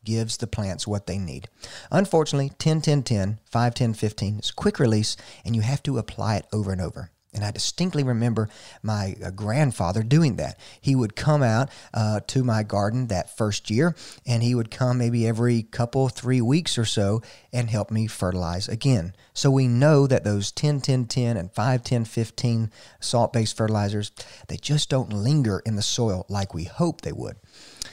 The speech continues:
Okay, so then, what are some other things?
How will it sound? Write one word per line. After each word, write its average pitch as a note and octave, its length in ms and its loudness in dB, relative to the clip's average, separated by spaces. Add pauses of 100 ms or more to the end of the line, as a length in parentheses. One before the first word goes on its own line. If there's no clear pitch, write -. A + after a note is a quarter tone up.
(360)
Okay, F#3 220 0
so F3 340 2
then, C3 480 2 (100)
what E3 200 2
are - 20 0
some F3 220 4
other C3+ 120 2
things? - 320 -6